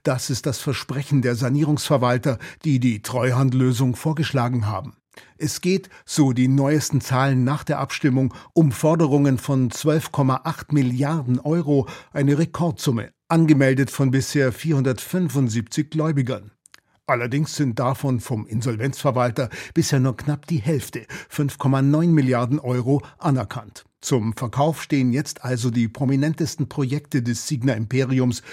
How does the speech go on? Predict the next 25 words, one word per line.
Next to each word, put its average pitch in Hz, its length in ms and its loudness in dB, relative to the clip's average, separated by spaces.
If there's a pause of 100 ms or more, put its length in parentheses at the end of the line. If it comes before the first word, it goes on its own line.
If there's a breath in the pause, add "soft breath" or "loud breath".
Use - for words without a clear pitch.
(140 loud breath)
des - 240 -8
österreichischen 135 680 -4
Immobilienunternehmers 127 1080 0
René 127 200 2
Benko. 147 480 -4 (340 loud breath)
Der 127 140 0
Rohbau 127 460 4
des 123 180 -2
Elbtowers 123 640 -2
in 117 140 0
Hamburg 160 340 0
zum 131 140 0
Beispiel, 110 380 -6 (260 loud breath)
das 123 240 -2
Luxuskaufhaus 127 1040 -2
K 127 160 -4
D 123 120 0
W 143 140 2
in 131 140 4
Berlin, 127 400 0 (260 loud breath)
das - 220 -6
Kaufhaus 147 540 -4
Oberpollinger 131 760 0
in 113 100 -2
München, 139 480 2